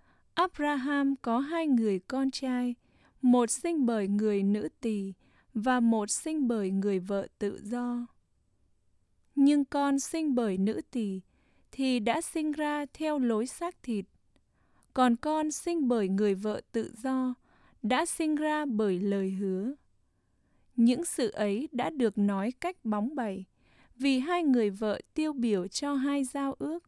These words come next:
một bởi núi Sinai, sinh con cái làm nô lệ, đó là Aga, còn Jerusalem ở trên cao thì được tự do, đó là mẹ chúng ta. Vì có lời chép rằng,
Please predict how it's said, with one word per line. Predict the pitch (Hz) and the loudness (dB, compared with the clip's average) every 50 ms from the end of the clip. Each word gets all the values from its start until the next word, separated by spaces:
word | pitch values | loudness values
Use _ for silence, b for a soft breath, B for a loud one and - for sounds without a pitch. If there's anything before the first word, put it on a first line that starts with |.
| _ _ _ _ _ _ _ _ _ _ _ _ - | _ _ _ _ _ _ _ _ _ _ _ _ 4
một | 247 247 254 233 214 | 6 6 6 6 4
bởi | 214 233 233 208 202 | 2 2 2 4 4
núi | 196 208 208 220 277 | 4 4 4 2 0
Sinai, | - - - 320 302 294 294 294 285 277 269 269 269 269 269 - _ _ _ _ _ _ _ | -2 -4 -6 -4 -2 0 0 0 0 0 0 2 0 0 -2 -4 _ _ _ _ _ _ _
sinh | - - - - 349 339 330 | -12 -8 -4 -2 -2 -2 -2
con | - - 320 320 320 | 0 0 0 0 0
cái | - - 254 240 226 214 220 262 330 | -2 -4 -2 -2 0 0 0 -2 -2
làm | 320 240 226 220 214 208 196 196 220 247 | -2 -2 0 0 0 2 2 4 4 4
nô | 285 302 294 | 4 2 0
lệ, | 277 247 233 226 208 - - _ _ _ _ _ _ _ - | -2 -2 -2 -4 -4 -6 -10 _ _ _ _ _ _ _ -8
đó | 202 202 208 202 240 302 | -4 -2 -2 -2 -2 -2
là | 302 262 240 214 190 - - | -4 -4 -2 -4 -4 -6 -6
Aga, | - 240 262 262 247 233 254 254 254 254 254 240 - _ _ _ _ _ _ _ _ _ _ - | -4 -2 -2 -2 0 0 -2 -2 -2 -2 -2 -4 -8 _ _ _ _ _ _ _ _ _ _ -4
còn | - 247 247 240 233 233 | 0 2 4 6 6 6
Jerusalem | 220 233 311 320 320 320 320 320 320 - - 311 311 302 302 294 294 294 294 302 302 - | 4 4 4 2 2 2 2 0 0 0 0 0 0 0 0 0 -2 -2 0 -2 -4 -4
ở | - 247 - 190 | -2 -2 -2 -2
trên | 185 - - 285 277 277 277 | -2 -4 -4 -2 0 -2 -2
cao | - - 277 269 269 269 262 269 262 b b b b b b | -2 -2 -2 -2 0 0 0 -2 -2 b b b b b b
thì | b - 254 233 220 | b 0 0 0 2
được | 202 208 226 214 - _ - | 2 2 2 2 0 _ -4
tự | 247 226 220 - | -2 -2 -2 -4
do, | 220 233 269 277 277 277 269 269 262 _ b b b b b b | -6 -4 -2 -2 0 0 -2 -4 -4 _ b b b b b b
đó | 220 214 226 214 214 269 311 | -2 2 2 2 2 2 0
là | 302 262 240 226 208 | 0 0 0 2 2
mẹ | 202 202 208 202 - - - | 2 2 2 0 -2 -6 -10
chúng | - - 208 208 233 | -6 -4 -2 -2 -2
ta. | - - 277 262 262 254 254 254 254 _ _ _ _ _ _ _ _ _ _ _ | -4 -4 -4 -2 -2 0 -2 -2 -4 _ _ _ _ _ _ _ _ _ _ _
Vì | 240 233 254 247 | 0 2 2 2
có | - _ - 240 220 240 311 | 2 _ 0 2 2 2 2
lời | 311 262 254 233 214 196 | 2 0 2 2 0 -2
chép | - - - 320 359 - - | -4 -6 -6 -6 -6 -4 -4
rằng, | 247 233 220 208 196 196 196 | -4 -2 -2 -2 -2 -2 -4